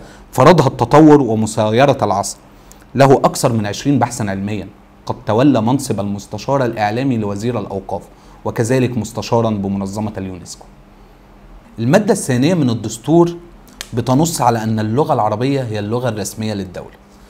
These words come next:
لذلك نجد أن هذا الكتاب في غاية الأهمية، ونقول أن الكاتب قام بتقسيمه إلى بابين رئيسيين. الباب الأول على فصلين، الفصل الأول منهم هو نشأة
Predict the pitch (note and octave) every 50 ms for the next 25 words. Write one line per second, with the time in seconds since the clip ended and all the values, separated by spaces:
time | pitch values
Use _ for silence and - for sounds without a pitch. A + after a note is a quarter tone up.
0 | - - - - - - G#2+ G#2 G2+ C3 C#3+ C#3+ C#3 B2+ - - A#2+ A#2+ B2+ B2
1 | G#2 - - G#2+ G#2 G2 G2 G2 G2+ B2+ B2+ A#2+ A2 G#2+ - - - - B2 B2
2 | B2 - - G2+ F#2 G#2 B2 C3 A#2+ G#2+ B2 G2+ F#2+ - F#2+ G2+ G2 F2+ E2 E2
3 | - - - - - - - - - - - - A#2 B2 C3 - - - A3 G#3+
4 | E3 C3+ A#2+ A2+ A#2+ - D#3 E3 E3 C#3+ - - - C#3 D3 C#3 A#2+ A2+ A2 -
5 | G#2 - - - - C#3 C#3+ C#3+ C3 B2+ B2+ B2+ A#2 G#2+ G#2 G2 G2 G#2+ G#2 G2+
6 | G2+ A#2+ C3+ C#3+ C3 A#2+ A2 G2+ - - - - - G#2 G#2 G#2+ A2 G#2 F#2 -
7 | - - - - - - - - - A#2+ A#2 D#3 E3 D3+ C3+ B2+ - B2+ D3+ D3+
8 | D3 C3+ B2+ A2 A2+ A2+ G#2+ - - A2 - - C#3+ C#3+ B2+ G#2 F#2 F2+ - -
9 | - G2+ G#2 - - C3 B2+ - B2+ A2 G#2+ G#2 B2 C3+ B2 A2+ A2 A#2+ C#3 D3+
10 | D3+ E3 E3 E3+ - - - - - - - B2+ C3 C3+ C3 C3 B2+ - A#2 B2
11 | C#3+ C#3 - - A2